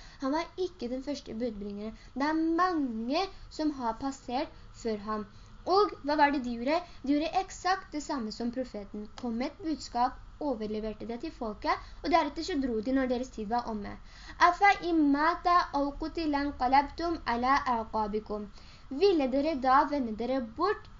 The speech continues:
hvis han døde? Her har Allah subhanahu wa ta'ala brukt ordet mata, og mata,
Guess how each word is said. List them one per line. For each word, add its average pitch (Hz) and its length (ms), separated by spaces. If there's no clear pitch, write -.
hvis 277 240
han 233 320
døde? 196 320
Her 381 300
har 330 340
Allah 277 280
subhanahu 226 340
wa 214 40
ta'ala 240 240
brukt 285 300
ordet 254 320
mata, 269 640
og 330 200
mata, 359 420